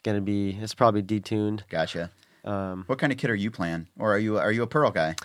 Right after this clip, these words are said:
Speaker 1: Of course, yeah.
Speaker 2: <laughs>
Speaker 1: I'm a de facto artist endorser, I guess.
Speaker 2: That's cool.
Speaker 1: Um,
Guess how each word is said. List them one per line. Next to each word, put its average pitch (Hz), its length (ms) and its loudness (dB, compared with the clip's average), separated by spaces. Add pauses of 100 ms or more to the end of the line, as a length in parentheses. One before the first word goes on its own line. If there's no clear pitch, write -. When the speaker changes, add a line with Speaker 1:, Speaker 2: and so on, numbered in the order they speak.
(260)
Speaker 1:
Of 107 120 -4
course, 139 400 4
yeah. 127 260 6 (160)
Speaker 2:
<laughs> - 120 0
Speaker 1:
I'm 110 180 4
a 110 80 4
de 113 160 0
facto 120 500 6
artist 120 460 4
endorser, 117 480 0
I 98 80 -2
guess. 101 320 -6 (300)
Speaker 2:
That's 107 160 4
cool. 92 300 -2 (120)
Speaker 1:
Um, 113 560 8